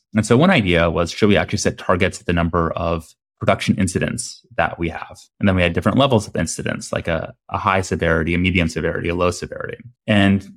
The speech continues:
there was kind of an internal debate. Having targets around the number of incidents isn't actually very helpful,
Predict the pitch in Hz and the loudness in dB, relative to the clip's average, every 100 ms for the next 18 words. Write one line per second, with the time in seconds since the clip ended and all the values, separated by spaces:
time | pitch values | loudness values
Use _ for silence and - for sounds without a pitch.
0 | - - 107 123 113 107 113 107 104 - | -20 -8 4 6 6 4 4 4 2 2
1 | 104 101 113 104 101 87 90 - - - | 4 6 4 4 2 2 2 2 -4 -2
2 | 107 101 90 156 175 151 - 92 92 90 | 2 2 0 2 2 2 2 2 2 2
3 | 87 - - 160 101 85 82 87 90 82 | 0 0 2 4 2 2 -2 -6 -4 -2
4 | 85 - 85 82 80 - - 95 - | -4 -2 -2 0 -2 -4 -4 -4 -6